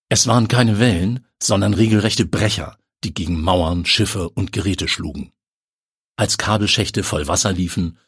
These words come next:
wurde es fast auf dem gesamten Werftgelände dunkel. Wir mussten unsere Tätigkeiten aufgeben. Die Heimfahrt wurde zur Odyssee. Orkanböen haben meinen Kleinwagen, einen Lloyd vierhundert, einfach vor sich hergeschoben.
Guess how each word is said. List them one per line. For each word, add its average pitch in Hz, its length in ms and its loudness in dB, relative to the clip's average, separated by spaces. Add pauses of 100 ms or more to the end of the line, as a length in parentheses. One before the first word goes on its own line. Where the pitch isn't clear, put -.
(180)
wurde 120 280 2
es 95 140 -2
fast - 360 -2
auf - 120 -6
dem 101 160 0
gesamten 90 500 -2
Werftgelände 87 720 -2 (180)
dunkel. - 400 -2 (560)
Wir 101 120 0
mussten 113 260 2
unsere 113 300 2
Tätigkeiten 110 680 -2
aufgeben. 80 560 -6 (440)
Die 98 100 0
Heimfahrt 104 500 0
wurde 98 200 -2
zur - 200 -4
Odyssee. 101 600 -2 (420)
Orkanböen 104 960 0
haben 92 200 -2
meinen 82 200 -2
Kleinwagen, 90 720 -2 (240)
einen 85 240 -4
Lloyd 95 320 4
vierhundert, 98 640 2 (360)
einfach 104 400 0
vor - 200 -2
sich 92 160 -2
hergeschoben. 73 560 -4